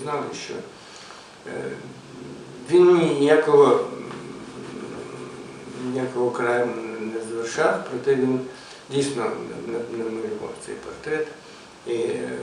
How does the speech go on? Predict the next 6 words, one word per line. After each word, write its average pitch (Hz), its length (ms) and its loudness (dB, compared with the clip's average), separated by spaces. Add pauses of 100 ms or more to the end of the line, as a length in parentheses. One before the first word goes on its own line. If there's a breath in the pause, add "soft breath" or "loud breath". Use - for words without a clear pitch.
(420)
йому 127 360 0 (720)
сказали, 117 460 -2
що - 180 -8
він, 117 220 -8 (600)
ну, 123 60 -8
може, 113 320 -8